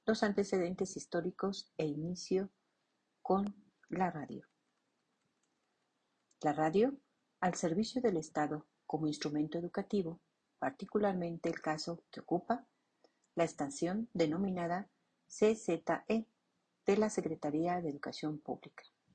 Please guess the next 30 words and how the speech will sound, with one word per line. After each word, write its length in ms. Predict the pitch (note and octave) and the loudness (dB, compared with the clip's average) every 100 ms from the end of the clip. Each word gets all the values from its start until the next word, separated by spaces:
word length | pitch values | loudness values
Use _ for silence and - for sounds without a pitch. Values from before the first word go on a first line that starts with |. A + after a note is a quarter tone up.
| _ | _
de 100 | - | -4
México, 460 | D3+ G3 F3 - C#3 _ _ _ _ _ _ _ | -2 -2 -6 -8 -14 _ _ _ _ _ _ _
analizada 680 | E3+ D#3+ D3+ D#3 E3 D#3 G#3+ - _ _ _ | -2 0 0 0 2 2 0 -6 _ _ _
desde 280 | F#3 F3 E3+ | 2 2 -2
su 140 | - | -4
creación 520 | - E3 - A3 A3 - _ _ _ _ | -2 -2 0 0 0 -4 _ _ _ _
en 100 | E3 | -2
mil 120 | F3 | 2
novecientos 420 | G3 F#3+ F3 F3+ E3 | 0 0 -2 -4 -2
veinticuatro 600 | D#3+ - - C3+ - - _ _ _ _ | -4 -4 -2 -2 -4 -18 _ _ _ _
hasta 300 | - D#3+ - | -2 -2 -4
la 160 | C3 B2+ | -2 0
década 480 | C#3 - D#3+ F#3+ - - | 0 0 0 -2 -4 -6
de 140 | D3+ | -2
mil 120 | D3 | 0
novecientos 460 | D3 C#3+ C#3 - - | 0 -2 -4 -8 -4
treinta, 420 | F#3 F#3+ F#3+ D#3 _ _ _ _ _ _ - | -2 -2 -4 -10 _ _ _ _ _ _ 4
muestra 420 | G#3 C4 - G3+ | 6 6 4 4
los 200 | G#3 F#3+ | 4 2
principales 640 | - F#3 - F#3 G#3 A3 - | 0 0 0 2 0 2 -2
objetivos 600 | G#3+ F3 - E3+ F#3 - | -2 -4 0 0 0 -2
que 120 | D3+ | -4
tuvo 240 | E3 E3 | 0 0
el 80 | E3 | 2
Estado 420 | C#3+ - C#3 C#3+ | 0 0 0 0
mexicano 600 | D3 D3 - - C#3 C#3+ - _ _ _ | -4 -10 -8 -2 -2 -2 -6 _ _ _
en 140 | F3 | 0
materia 380 | D#3+ D#3 E3 F3 | 0 0 0 0
de 80 | E3+ | 0
enseñanza 560 | D3+ D3+ C#3+ B2+ - | -2 -2 -2 -2 -8